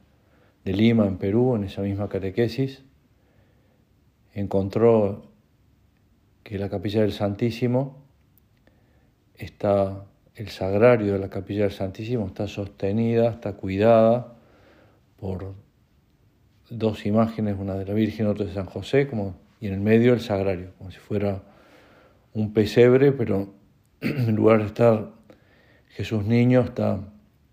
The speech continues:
el sagrario. Y eso que él nos contaba que fue como una representación gráfica de lo que él había in-, comentado unas semanas antes en la chacra, de esa presencia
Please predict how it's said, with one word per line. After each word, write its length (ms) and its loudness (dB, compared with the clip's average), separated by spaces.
el 140 -2
sagrario. 600 0
Y 40 -12
eso 200 -6
que 220 -2
él 200 -6
nos 120 -10
contaba 420 2
que 80 -12
fue 160 -12
como 160 -8
una 320 -4
representación 720 -4
gráfica 680 4
de 460 2
lo 180 -6
que 220 2
él 280 -2
había 400 0
in-, 180 -4
comentado 840 4
unas 200 -4
semanas 420 -2
antes 380 -2
en 60 -6
la 100 -4
chacra, 440 2
de 200 -6
esa 360 -10
presencia 760 -4